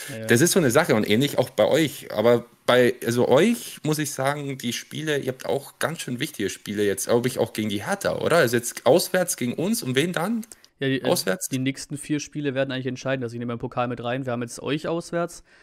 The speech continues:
Speaker 1: danach zu Hause Gladbach, die ja auch alles andere als eine solide Saison spielen, wo wir auch einen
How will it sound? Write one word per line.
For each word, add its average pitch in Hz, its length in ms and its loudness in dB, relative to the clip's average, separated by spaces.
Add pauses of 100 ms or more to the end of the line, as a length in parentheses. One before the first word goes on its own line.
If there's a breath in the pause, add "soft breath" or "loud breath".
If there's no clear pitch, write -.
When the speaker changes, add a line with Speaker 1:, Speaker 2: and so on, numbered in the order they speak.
(140 soft breath)
Speaker 1:
danach 123 220 -4
zu 127 140 -6
Hause 123 280 -2
Gladbach, 131 400 -4
die - 100 -8
ja 120 80 -4
auch 120 160 -6
alles 117 240 -10
andere 127 300 -6
als 123 120 -8
eine 127 80 -10
solide 127 240 -8
Saison 123 320 -6
spielen, 139 540 -6
wo 120 100 -6
wir 120 120 -4
auch - 100 -6
einen 123 120 -10